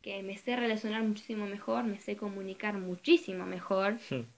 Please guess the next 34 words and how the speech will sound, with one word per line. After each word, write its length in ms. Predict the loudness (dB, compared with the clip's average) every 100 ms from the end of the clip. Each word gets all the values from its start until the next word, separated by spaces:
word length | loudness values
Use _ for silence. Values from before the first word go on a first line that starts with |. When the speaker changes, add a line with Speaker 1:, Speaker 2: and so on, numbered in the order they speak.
| -10
Speaker 1:
demasiado 720 | -10 -10 2 10 12 12 6
mejor, 360 | 2 0 -2 -2
porque 260 | -8 -8
antes 420 | -4 0 0 2
yo 140 | 2 2
no 140 | 2
te 100 | -2
lloraba 540 | -8 -4 0 2 0 -2
por 160 | -10
absolutamente 720 | -14 -10 -8 0 2 8 10
nada, 360 | 12 12 10 10
Speaker 2:
<laughs> 500 | 10 8 4 0 -6 -6
Speaker 1:
y 100 | 2
con 140 | 4
el, 340 | 6 6 6 4
y 80 | 0
con 160 | 4 6
los 160 | 6
años 220 | 4 4 4
aprendí 340 | 4 4 8
que 140 | 8
llorar 200 | 8 6 8 6
es, 100 | 4 _ _ -4
es 100 | -2
realmente 420 | 4 6 6 8
bueno, 460 | 8 8 8 6 4
que, 340 | 4 4 2 -2 _ _ -6
que 80 |
es 80 | -2
una 160 | 2 2
forma 320 | 2 2 4
de 80 | 2
desahogarte, 720 | 2 0 4 6 4 2 2
de, 760 | 4 6 4 0 -2 -4 -6